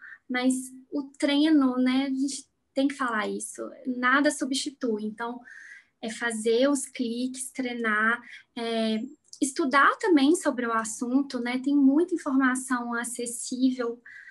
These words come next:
na internet, é, às vezes você tem alguma dúvida, você vai, coloca lá no, no Google e, e já acha um vídeo no YouTube que vai te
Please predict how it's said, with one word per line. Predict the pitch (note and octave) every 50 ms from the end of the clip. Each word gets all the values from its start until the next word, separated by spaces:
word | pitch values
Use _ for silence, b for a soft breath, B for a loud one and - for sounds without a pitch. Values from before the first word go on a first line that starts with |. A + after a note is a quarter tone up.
| B B B
na | A#3 A#3
internet, | A3+ A3+ A3 A3+ A3 G#3 A3+ A3+ A3+ A3+ A#3 A#3+ A#3+ A#3+ A#3+ A#3+ - - C4 A#3+ B3 B3 B3 B B B B B
é, | - A3+
às | A3+ A3+ A3
vezes | A#3+ A#3+ A#3+
você | C4+ C4+
tem | C4 C4+ C4+
alguma | C4 B3+ B3+ C4 C4 C4 B3+
dúvida, | - B3+ B3+ B3+ B3+ B3+ A#3+ A3+ B3
você | - - B3+
vai, | A3+ A#3+ A#3 A#3
coloca | B3+ B3+ A#3+ A#3+ A#3+ B3 - B3+
lá | A#3+ A#3 A#3
no, | A#3 A#3 A#3 A3+ A3+ B B B B B B B -
no | B3 B3 A#3+
Google | G#3 - B3 B3+ C4 C4 - - B3+ B3 B3
e, | B3 B3 A#3+ - -
e | - A3+ - - - _ _ -
já | A3 A#3+ A3+ A3+ A3+ A#3
acha | B3+ C4 - C4+
um | B3+
vídeo | A#3 G#3+ A#3 B3+ B3+ A3+ B3+
no | A#3 A#3+
YouTube | A#3+ A#3+ A#3 A#3+ - B3+ B3+ C4 B3+ B3+
que | B3+ C4 B3+
vai | B3 B3 A#3 A#3+ A#3
te | A#3+ - -